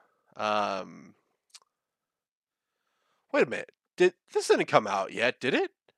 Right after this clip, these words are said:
Core two, Eris the Goblin Slayer. Wait a, wait a minute. Hold on, hold on, guys.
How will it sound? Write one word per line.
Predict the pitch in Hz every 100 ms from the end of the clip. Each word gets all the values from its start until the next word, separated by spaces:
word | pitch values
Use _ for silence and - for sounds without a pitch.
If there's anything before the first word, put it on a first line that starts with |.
| _ _ _ _ _ _ _ _ _ _ _ _ _ _ _ _ _ _ _
Core | - 180 185
two, | - - 170 135 117 -
Eris | 147 185 208 -
the | -
Goblin | 117 147 170 113
Slayer. | - 104 101 110 262
Wait | 330 160
a, | 110 -
wait | 254 302 240 165
a | 117
minute. | 107 110 143 135 101 - - -
Hold | 277 190 117
on, | 98 82 -
hold | 214 151
on, | 101 95
guys. | 98 69 -